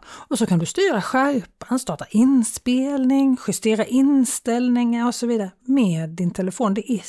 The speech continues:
så praktiskt. Jag vet dock, Maria, att några av de äldre Canon-modellerna, de, när man har en sån och kopplar till sin iPhone till exempel,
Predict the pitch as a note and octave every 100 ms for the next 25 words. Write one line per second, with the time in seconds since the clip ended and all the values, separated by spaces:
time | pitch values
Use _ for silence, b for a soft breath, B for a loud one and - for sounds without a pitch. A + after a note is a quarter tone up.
0 | - - - - B3 F#3 D#3+ D#3+ - _
1 | _ _ _ _ - F3+ - B3+ - _
2 | B B B B - G3 F#3+ C#4+ E4 F4+
3 | - G#3 - F#3+ F#3 F3 A3 G#3 F#3 F#3
4 | - _ _ _ A#3+ G3 G3 - - C#4+
5 | G#3+ F3 F#3 - - C#4 F#3+ E3+ E3+ E3
6 | G#3 D4 A#3+ E3+ A#3+ B B B B B
7 | B _ A#3 A#3+ B3 _ _ _ B3+ B3
8 | C#4 C#4+ B3 - C#4+ G3+ C#4+ - _ B3
9 | B3+ A#3+ G3 F#3 F#3+ F3 F#3 F3+ F#3 -
10 | _ _ G#3+ F3+ F#3+ E3+ F3+ D#3+ - D#3
11 | F3+